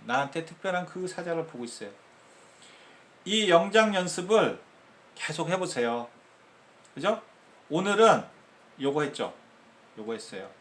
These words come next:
지난번에 했던 명사 종류 일곱 가지 사용해서 명사, 대명사, 동명사, 명사구, 부정사구, 의문사구, 명사절.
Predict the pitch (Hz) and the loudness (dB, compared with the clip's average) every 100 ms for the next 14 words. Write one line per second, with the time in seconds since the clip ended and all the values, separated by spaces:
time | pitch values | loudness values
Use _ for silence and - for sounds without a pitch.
0 | - - - - - - - - - - | -20 -20 -20 -20 -20 -20 -20 -20 -20 -20
1 | - - - - - - 208 226 226 214 | -20 -20 -20 -18 -6 2 4 8 8 6
2 | 190 185 185 196 180 135 165 180 202 185 | 4 2 4 4 2 0 0 2 0 0
3 | 185 165 165 202 202 190 170 165 160 151 | -2 -2 0 -2 0 0 0 0 -2 -2
4 | 147 165 110 127 147 156 156 151 117 143 | 0 0 2 0 0 -2 0 0 0 -4
5 | 151 156 147 156 139 127 127 135 135 151 | 0 -2 0 0 0 -2 -6 -6 -4 -4
6 | 135 120 123 123 135 139 175 170 156 143 | -4 -4 -8 -2 -4 -2 -6 -6 -6 -6
7 | 139 147 139 156 139 143 143 143 139 151 | -6 -6 -6 -6 -8 -8 -8 -8 -6 -6
8 | 131 135 139 117 101 | -6 -2 -2 -2 -8